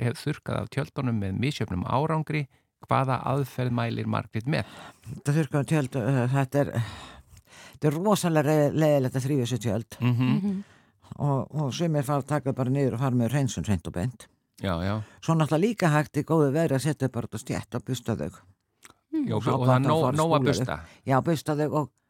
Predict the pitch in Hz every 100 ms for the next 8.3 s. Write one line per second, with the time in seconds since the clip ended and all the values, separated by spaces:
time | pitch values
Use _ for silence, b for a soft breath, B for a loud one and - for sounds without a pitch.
0 | - 151 156 - 117 127 151 135 120 123
1 | 127 127 - 135 - 147 127 110 110 87
2 | 80 78 101 - 113 - 123 113 117 123
3 | 110 - b b b 156 147 - 135 131
4 | 135 135 135 139 170 - 139 - b b
5 | 139 170 180 180 170 180 147 135 131 151
6 | 180 165 - 165 - 135 139 120 143 -
7 | 131 - 151 147 151 139 127 117 127 -
8 | 151 110